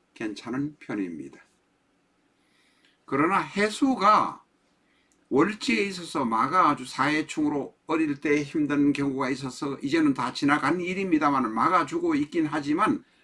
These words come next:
나이가 들수록 점점 조열해지는 경향이 있습니다. 오십 대 중반부터는 심장병 등을 조심할 필요가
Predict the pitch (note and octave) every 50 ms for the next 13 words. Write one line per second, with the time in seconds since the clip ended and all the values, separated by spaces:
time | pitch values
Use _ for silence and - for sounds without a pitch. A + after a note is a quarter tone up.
0 | _ _ _ _ _ _ - G#2 A#2 A#2 A#2+ A2 A#2 A#2+ A#2 A2+ - C3 A#2+ A2+
1 | - - C#3+ D3 D3 - - B2+ B2 B2+ A#2+ B2 C3 B2 A#2+ A#2 - - G#2+ A#2
2 | A2+ A2 G#2+ A2+ A2 A2 A2 - - B2 C3+ C#3 C3 C3 C3+ C3 - - A#2 A2+
3 | A2+ A2+ A2+ B2+ C#3 D#3+ F#3 G3+ - - - - - F2 E2+ F2+ - - - _
4 | _ _ _ _ _ _ _ - A#2 B2+ B2 - - - F#3 F3+ F3 F#3+ F#3+ G#3
5 | G3+ F#3 E3+ D3+ - E3+ F#3 G#3+ A3+ A#3 A#3 - _ _ _ _ _ _ _ -
6 | - A#2+ A#2+ A#2 A2 A2+ A2 A2+ G#2+ - A#2+ G#2+ A2 G#2+ G#2+ C3+ D#3 F3+ F3 -
7 | C3 C3 B2 C3 C3 B2+ B2 A2+ - - C#3+ B2+ C3 B2 C#3+ E3+ F3+ -